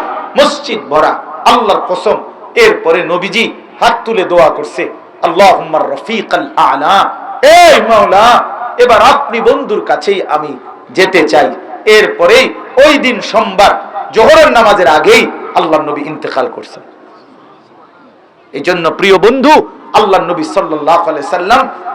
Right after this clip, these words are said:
হাসরের ময়দানে উম্মতের আমল নামা দেখবে।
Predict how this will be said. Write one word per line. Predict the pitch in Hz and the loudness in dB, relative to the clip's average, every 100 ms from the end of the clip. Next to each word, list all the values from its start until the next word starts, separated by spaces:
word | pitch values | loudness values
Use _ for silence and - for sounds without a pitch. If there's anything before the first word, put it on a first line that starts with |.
| - - | -14 -6
হাসরের | 202 226 220 180 | -4 0 0 0
ময়দানে | 160 156 160 196 214 - - - - | -2 0 0 2 0 -4 -12 -14 -12
উম্মতের | 226 208 185 170 170 | -8 -2 -2 0 2
আমল | 190 233 190 | 4 2 2
নামা | 170 156 | 0 0
দেখবে। | 151 160 160 170 | -2 -4 -2 -4